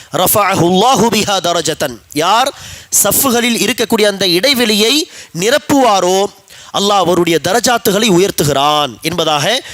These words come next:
நபி ஸல்லல்லாஹு அலைஹி வஸல்லம் அவர்கள் சொல்கிறார்கள். இந்த விஷயத்தை குறித்து, அன்பானவர்களே, எத்தனையோ முறை தர்ஸிலும் நாம் சொல்லியிருக்கிறோம், ஜும்மா உரையிலும் பல முறை இதை நாம் சுட்டி காண்பித்திருக்கிறோம். இருந்தாலும் இந்த விஷயத்தில் சகோதரர்கள் கவனம் செலுத்துவதில்லை.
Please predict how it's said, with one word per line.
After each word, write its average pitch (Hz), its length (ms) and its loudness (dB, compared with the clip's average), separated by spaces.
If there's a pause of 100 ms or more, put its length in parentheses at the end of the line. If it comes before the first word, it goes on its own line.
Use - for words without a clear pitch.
(120)
நபி 180 160 -2
ஸல்லல்லாஹு - 100 0
அலைஹி 165 60 0
வஸல்லம் 160 280 0
அவர்கள் 165 220 0
சொல்கிறார்கள். 131 480 0 (560)
இந்த 220 180 -2
விஷயத்தை 233 500 0
குறித்து, 170 300 0
அன்பானவர்களே, 175 480 0
எத்தனையோ 196 600 2
முறை 190 380 -2 (460)
தர்ஸிலும் 208 380 0
நாம் 185 180 0
சொல்லியிருக்கிறோம், 170 800 0 (580)
ஜும்மா 208 280 0
உரையிலும் 214 540 2
பல 190 180 0
முறை 196 260 0
இதை 185 380 -2
நாம் 165 180 -2
சுட்டி 170 260 -2
காண்பித்திருக்கிறோம். 175 840 -2
இருந்தாலும் 233 800 0 (280)
இந்த 180 180 -4
விஷயத்தில் 202 480 0
சகோதரர்கள் 180 540 0
கவனம் 175 340 -2
செலுத்துவதில்லை. 143 560 0